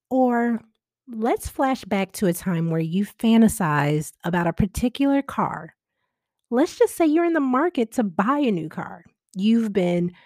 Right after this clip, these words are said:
car shopping and you've fallen in love with a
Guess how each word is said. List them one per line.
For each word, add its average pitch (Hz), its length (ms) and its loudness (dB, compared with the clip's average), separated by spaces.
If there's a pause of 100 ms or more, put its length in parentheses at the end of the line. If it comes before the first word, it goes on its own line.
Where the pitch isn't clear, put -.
(280)
car 240 340 0
shopping 226 840 -2
and 185 200 -2
you've 180 180 -2
fallen 240 460 0
in 214 200 2
love 190 340 0
with 185 220 -2
a 170 440 0